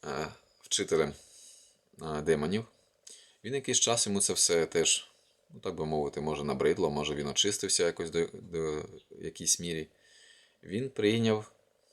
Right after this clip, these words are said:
а, аскетичний шлях життя, залишив свою роботу, так би мовити, і, а,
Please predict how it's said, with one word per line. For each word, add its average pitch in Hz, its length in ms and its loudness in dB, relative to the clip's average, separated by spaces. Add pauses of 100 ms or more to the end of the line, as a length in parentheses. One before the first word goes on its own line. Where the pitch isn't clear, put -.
(1700)
а, 78 480 -2
аскетичний 87 720 -2 (240)
шлях 80 320 -2
життя, 98 400 -4 (560)
залишив 87 560 4 (1000)
свою 82 420 -2 (120)
роботу, 76 420 -4
так 90 180 -6
би 92 120 -2
мовити, 98 480 -2 (380)
і, 101 240 -6 (960)
а, 76 420 -6